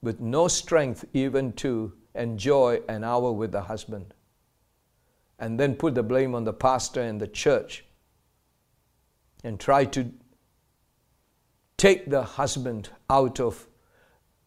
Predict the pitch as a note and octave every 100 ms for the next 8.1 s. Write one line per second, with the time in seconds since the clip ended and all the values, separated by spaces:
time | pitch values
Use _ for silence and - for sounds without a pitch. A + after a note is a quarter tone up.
0 | - A2 G#2+ C#3+ C#3 B2 A#2 A#2 G#2 -
1 | - C3 B2 A#2 A#2+ G#2+ - - B2 G#2
2 | A#2 G2 F2+ - _ _ _ _ _ _
3 | _ _ _ _ _ _ _ _ _ _
4 | _ _ _ _ _ _ _ _ _ _
5 | _ _ _ _ _ _ _ _ _ _
6 | _ _ - A2+ G#2 - E3+ C3 - B2
7 | A2 G#2 - B2 C3 A2+ - B2+ A2+ G#2
8 | -